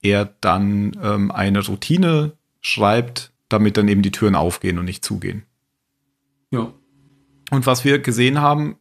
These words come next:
Speaker 1: tatsächlich als Zuschauer, ist, dass er das aber an dem Tag davor schon gemacht hat. Ähm, es wird nicht wirklich erklärt, aber er hat zumindest an dem Tag davor schon was am Programm geändert. Und das weiß aber Nathan nicht.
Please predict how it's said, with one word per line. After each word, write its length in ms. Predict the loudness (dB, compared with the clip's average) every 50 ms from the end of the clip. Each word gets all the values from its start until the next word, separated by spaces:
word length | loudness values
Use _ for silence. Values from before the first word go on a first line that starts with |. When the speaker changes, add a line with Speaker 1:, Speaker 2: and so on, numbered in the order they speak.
| _ _
Speaker 1:
tatsächlich 480 | -6 -6 -4 -2 -4 -4 -2 -2 -2 -2
als 140 | -2 -2
Zuschauer, 460 | -2 -4 -2 0 2 2 2 2 0 0
ist, 180 | -2 -2 -4
dass 160 | -4 -2 -2
er 80 | -2 -2
das 160 | -2 -2 -2
aber 200 | -2 0 0 0 2
an 80 | 0
dem 120 | -2 -4 -2
Tag 240 | -2 -2 -2 0
davor 300 | -2 -4 -2 -2 -2 -4
schon 180 | -2 -2 -4 -4
gemacht 380 | -2 0 0 0 0 -2 -2 -2
hat. 240 | -2 -2 -2 -6 -14 _ _ _ _ _ _ _ _ _ _ _ _ _
Ähm, 380 | -4 -2 -2 -2 -2 -4 -6 -8 _ _
es 320 | _ -10 -8 -8 -8 -4 -4
wird 140 | -4 -2 -2
nicht 140 | -2 -2
wirklich 240 | -2 -2 -2 0 -2
erklärt, 400 | -2 -2 0 2 2 2 2 2
aber 160 | 0 0 0
er 40 | 0
hat 160 | 0 -2 -2
zumindest 320 | -2 -2 0 0 0 -2 -2
an 80 | 0 0
dem 120 | 0 0
Tag 240 | 0 -2 -2 0 0
davor 260 | -2 -2 0 -2 -2
schon 220 | -2 -2 -4 -2 -2
was 340 | -2 -4 -4 -8 -10 -12 _ _ _ _ _ _ _ _ _ _
am 160 | -4 -4 -2
Programm 380 | -2 -4 -6 -4 -2 -2 -2 -2
geändert. 480 | -2 -2 -2 -2 -2 -4 -4 -8 -10 _ _ _ _ _ _ _ _ _ _
Und 160 | -10 -4 -2 -2
das 180 | -2 -2 0
weiß 280 | 0 0 0 0 0 0
aber 500 | -2 0 2 2 2 2 0 -2 -4 -6 -2
Nathan 460 | 0 0 0 0 -2 -2 -2 0 0
nicht. 380 | 0 -2 -2 -4 -10 -16 -20